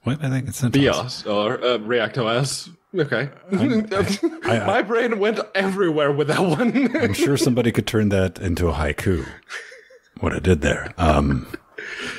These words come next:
Speaker 1: hey, everyone. It's been fun. It's been real. Sorry for the technical troubles for our live audience. We will dig into that, but not severely, because it really does sound like YouTube's being derpy. Then again,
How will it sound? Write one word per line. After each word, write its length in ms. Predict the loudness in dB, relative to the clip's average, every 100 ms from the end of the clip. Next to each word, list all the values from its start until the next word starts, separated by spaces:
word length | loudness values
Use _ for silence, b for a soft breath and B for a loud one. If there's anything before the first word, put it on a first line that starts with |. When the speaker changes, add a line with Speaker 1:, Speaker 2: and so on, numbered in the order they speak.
| B B B B B B B -6 -2
Speaker 1:
hey, 120 | 0
everyone. 380 | 2 2 2 2 0
It's 120 | 0
been 200 | 0 0
fun. 200 | 2 2
It's 140 | 0
been 220 | 0 0 2
real. 260 | 2 2
Sorry 300 | 0 0 0
for 80 | -2
the 80 | -2
technical 380 | 0 0 -4 -4
troubles 500 | 0 2 2 0 -2
for 240 | -2 0
our 180 | 2 2
live 420 | 2 0 0 0
audience. 460 | 0 2 2 0 0
We 160 | -2
will 240 | 0 0 0
dig 300 | 0 0 2
into 180 | 0 0
that, 460 | 0 2 0 -2
but 140 | -2 0
not 260 | 0 0
severely, 560 | -2 0 0 2 2 0
because 400 | -2 -2 0 0
it 140 | -2
really 260 | 0 0 2
does 220 | 0 0
sound 180 | 0 0
like 180 | 0 0
YouTube's 420 | -2 0 -4 -2
being 300 | -2 -2 -2 0
derpy. 320 | 0 0 0
Then 160 | 2
again, 320 | 2 0 -2